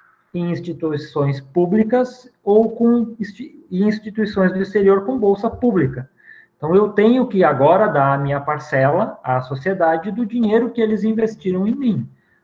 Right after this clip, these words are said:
Mas isso é o que eu penso na minha cabeça. Cada professor pensa de um jeito, cada professor tá aqui dentro por seus motivos específicos. Por exemplo, a Jalusa do, da Embrapa,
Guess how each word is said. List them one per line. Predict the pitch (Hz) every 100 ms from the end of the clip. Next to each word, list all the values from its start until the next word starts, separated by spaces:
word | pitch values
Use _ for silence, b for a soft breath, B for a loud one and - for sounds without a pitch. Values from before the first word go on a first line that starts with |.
| _
Mas | 131
isso | 151 -
é | 185
o | 190
que | 190 233 226 - _ _ -
eu | 185 202
penso | 190 190 190 214
na | 208
minha | 202 208 202
cabeça. | 214 185 - - - _ _ _ _ _ _ _ _ _ _ _ _ _ _ _ _ _ _ _ _ _ _ _ _ -
Cada | 165 175
professor | 175 185 190 - 156 151
pensa | 143 135 147
de | 185
um | 226
jeito, | 190 196 196
cada | 196 147 170
professor | 170 165 170 139 151 143
tá | 135 143 135 -
aqui | 143 202
dentro | 170 160 202 202 190 139
por | - 165 170 151
seus | - 151 180 170
motivos | 185 185 - 160 156 151
específicos. | - 185 - 247 - 131 127
Por | - 151
exemplo, | 147 156 156
a |
Jalusa | 135 165 143 165 180 185
do, | 143 139 135 127 123
da | 123 151
Embrapa, | 175 165 143 - 233 233 -